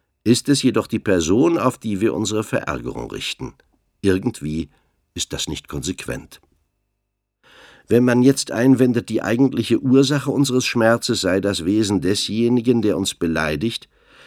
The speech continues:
dann haben wir immer noch keinen plausiblen Grund, über diesen Menschen verärgert zu sein. Denn wenn es tatsächlich in seiner wahren Natur liegen sollte, aggressiv gegen uns zu sein,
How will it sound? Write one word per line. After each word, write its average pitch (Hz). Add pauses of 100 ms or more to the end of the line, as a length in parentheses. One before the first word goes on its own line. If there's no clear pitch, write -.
(140)
dann 101
haben 107
wir 95
immer 135
noch 80
keinen 113
plausiblen 101
Grund, 90
über 92
diesen 98
Menschen 92
verärgert 101
zu -
sein. 60 (1040)
Denn 101
wenn 131
es 139
tatsächlich 147
in 107
seiner 95
wahren 127
Natur 98
liegen 87
sollte, 76
aggressiv 71
gegen 67
uns 52
zu 73
sein, 60